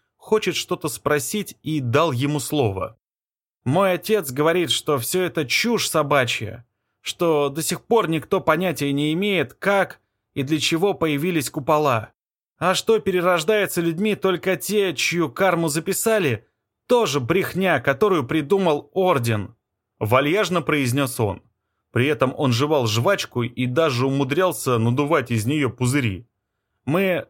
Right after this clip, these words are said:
не знаем, что происходит с теми, чья карма не записана. А значит, все это домыслы фанатиков-буддистов.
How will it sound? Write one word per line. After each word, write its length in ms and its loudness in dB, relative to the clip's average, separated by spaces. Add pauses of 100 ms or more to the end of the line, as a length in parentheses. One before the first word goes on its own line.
(340)
не 120 -2
знаем, 400 0
что 260 0
происходит 640 -2
с 80 -8
теми, 300 0
чья 240 -2
карма 380 2
не 100 -2
записана. 760 -4 (560)
А 180 0
значит, 600 -2 (300)
все 240 0
это 220 0
домыслы 600 0
фанатиков-буддистов. 1600 -2